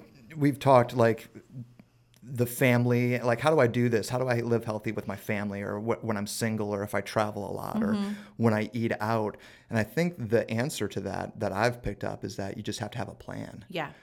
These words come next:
Speaker 1: Like, if you know you're gonna be eating out, then try and make your decision before you get to the restaurant. Like,
Speaker 2: Yeah.
Speaker 1: "I'm gonna have this tonight."
Speaker 2: Well, the beauty of eating out is there, I mean, very rarely can you go to a place and them not have a healthy option for you.
Speaker 1: Yeah.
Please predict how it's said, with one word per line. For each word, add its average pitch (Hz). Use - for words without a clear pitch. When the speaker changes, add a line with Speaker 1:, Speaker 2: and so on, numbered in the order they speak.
Speaker 1:
Like, -
if 196
you 165
know 107
you're 113
gonna 110
be 107
eating 107
out, 110
then 104
try 104
and 104
make 101
your 107
decision 104
before 104
you 101
get 98
to -
the 95
restaurant. 101
Like, 98
Speaker 2:
Yeah. 175
Speaker 1:
"I'm 127
gonna 104
have 101
this 92
tonight." -
Speaker 2:
Well, 226
the 214
beauty 226
of 175
eating 175
out 160
is 160
there, 160
I 170
mean, 160
very 185
rarely 160
can 165
you 160
go 156
to 170
a 170
place 160
and 160
them 165
not 160
have 170
a 165
healthy -
option -
for -
you. -
Speaker 1:
Yeah. -